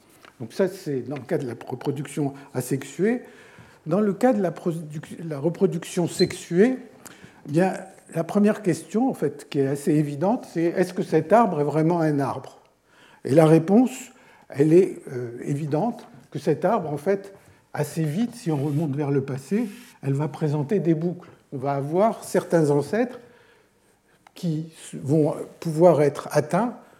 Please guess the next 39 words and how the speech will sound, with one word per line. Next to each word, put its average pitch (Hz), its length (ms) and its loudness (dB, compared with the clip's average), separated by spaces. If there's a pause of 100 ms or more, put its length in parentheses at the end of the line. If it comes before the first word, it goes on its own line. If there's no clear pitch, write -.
(200)
en 143 100 -8
passant 156 420 -4
par 143 220 -4
différents 160 440 0
chemins 165 360 -2
le 160 140 -2
long 160 160 0
de 156 40 -8
cet 147 220 -4
arbre. 120 240 -8
Donc 131 160 -10
cet 143 220 0
arbre 202 160 4
n'est 143 80 2
pas 165 140 4
vraiment 151 320 0
un 135 180 -2
arbre. - 340 -12 (540)
Il 127 60 -8
y - 20 -2
a 123 40 -2
forcément 139 460 0
des 131 160 0
boucles, 254 400 -2 (360)
et 135 80 -4
pour 147 180 -8
s'en 175 160 0
convaincre, 170 720 -2 (680)
eh 175 40 -16
bien, 135 260 -6 (360)
il 165 60 -10
y 156 60 -4
a 151 60 -6
un 139 80 -8
petit 139 260 -14
calcul 151 560 0
de, 131 100 -4 (1400)
de... 139 760 -14
de... 135 60 -14